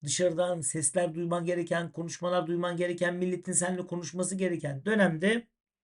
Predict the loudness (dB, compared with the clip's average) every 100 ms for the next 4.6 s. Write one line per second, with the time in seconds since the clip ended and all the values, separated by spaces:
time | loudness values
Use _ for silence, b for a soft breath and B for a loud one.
0 | _ _ -2 6 6 6 0 -2 -4 _
1 | _ _ _ _ _ _ _ _ -8 -6
2 | -4 -4 -6 -8 -8 -12 -10 -2 -2 -2
3 | b b b b -4 0 4 4 4 0
4 | 2 2 2 4 4 2